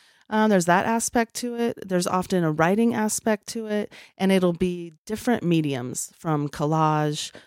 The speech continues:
to maybe just doing ink and paint, but it's always a guided,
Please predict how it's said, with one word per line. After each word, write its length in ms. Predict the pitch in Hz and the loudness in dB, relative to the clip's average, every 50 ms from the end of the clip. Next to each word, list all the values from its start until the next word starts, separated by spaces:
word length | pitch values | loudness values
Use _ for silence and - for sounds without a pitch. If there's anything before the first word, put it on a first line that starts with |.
| _ _ - | _ _ -18
to 100 | - 165 | -14 -14
maybe 280 | 160 156 151 156 151 | -12 -12 -12 -14 -14
just 280 | 147 147 147 - - - | -16 -16 -18 -18 -18 -16
doing 500 | 160 156 151 143 143 139 147 147 - - _ _ _ | -14 -12 -12 -12 -14 -16 -16 -18 -20 -20 _ _ _
ink 380 | 170 170 160 156 - - - - - | -2 -2 -2 -2 -2 -6 -14 -18 -16
and 200 | 151 143 147 - | -18 -18 -16 -18
paint, 360 | - - 180 156 151 147 - - | -16 -14 -12 -12 -12 -14 -16 -16
but 120 | - 170 160 | -8 -6 -4
it's 160 | 156 - - | -2 0 2
always 240 | 190 208 196 185 165 | 2 2 2 2 0
a 60 | 143 | -2
guided, 800 | 135 - - 147 139 143 147 143 147 147 143 143 139 143 147 | -4 -6 -6 -4 -2 -2 -2 0 0 0 0 -2 -2 -4 -6